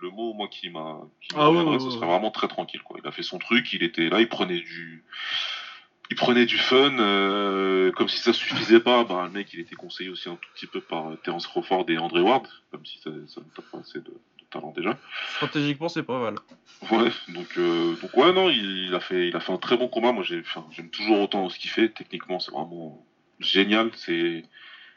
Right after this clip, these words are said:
Speaker 1: des petites réminiscences de, de l'ancienne école quand tu le regardes, quand tu le regardes boxer.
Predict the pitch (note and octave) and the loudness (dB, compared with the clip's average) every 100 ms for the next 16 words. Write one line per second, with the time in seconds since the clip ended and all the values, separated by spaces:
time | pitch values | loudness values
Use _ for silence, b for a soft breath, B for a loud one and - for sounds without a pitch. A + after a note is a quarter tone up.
0 | B - - - - B2 A2+ A#2 - A2 | B -12 -8 -8 0 2 2 0 0 -2
1 | G2+ F#2+ F#2 F#2 F#2+ G2+ F#2+ - G#2+ G#2 | 0 0 2 0 0 -2 0 0 0 -2
2 | F2 - F2 E2+ E2 D#2+ D#2 D#2 _ _ | -8 -6 -4 -4 -4 -8 -12 -16 _ _
3 | - - - D#2 E2+ E2+ E2+ E2+ - A2 | -18 -14 -10 -6 -2 -2 -4 -8 0 0